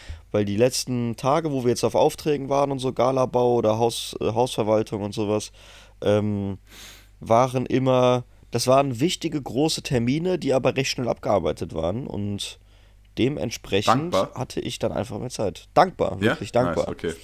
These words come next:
Speaker 2: Ja, nice.
Speaker 1: Ja, wirklich dankbare Termine und deswegen, ja, habe ich echt ein bisschen mehr YouTube geguckt, das, das ist true, ja.
Speaker 2: Okay,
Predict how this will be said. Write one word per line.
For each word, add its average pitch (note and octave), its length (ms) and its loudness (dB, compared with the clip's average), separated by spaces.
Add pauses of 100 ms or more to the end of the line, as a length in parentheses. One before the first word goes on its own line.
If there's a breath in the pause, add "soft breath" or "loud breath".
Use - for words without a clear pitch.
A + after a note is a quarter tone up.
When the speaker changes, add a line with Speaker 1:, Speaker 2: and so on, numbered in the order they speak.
(140)
Speaker 2:
Ja, E2 100 -8 (160)
nice. E2 240 -14 (300)
Speaker 1:
Ja, G2 200 0
wirklich A#2 280 -6
dankbare B2+ 380 4
Termine A#2+ 380 2
und D#3+ 160 -2
deswegen, D3 360 0
ja, C#3 120 6
habe A2+ 120 2
ich A#2+ 180 -4
echt - 180 0
ein D#3 40 -10
bisschen D#3+ 260 -4
mehr D#3+ 120 0
YouTube E3 260 -4
geguckt, - 340 -6
das, - 240 -6
das - 140 -8
ist - 60 -12
true, A2 280 -4
ja. F2 80 -2
Speaker 2:
Okay, F#2+ 220 -8